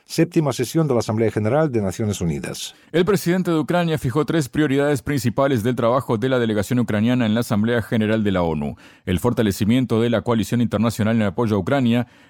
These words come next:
Speaker 2: en forma de aumento de los suministros de armas y de la ayuda financiera, el enjuiciamiento internacional a Rusia por sus crímenes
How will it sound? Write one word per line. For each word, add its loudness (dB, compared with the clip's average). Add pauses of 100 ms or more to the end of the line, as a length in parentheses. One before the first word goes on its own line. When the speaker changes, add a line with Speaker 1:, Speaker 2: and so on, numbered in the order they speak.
(100)
Speaker 2:
en 2
forma 0
de 2
aumento 0
de 2
los 0
suministros 0
de 2
armas 0 (320)
y 2
de 2
la 2
ayuda 2
financiera, -2 (260)
el 2
enjuiciamiento 0
internacional 0
a 2
Rusia 0
por -2
sus -4
crímenes -2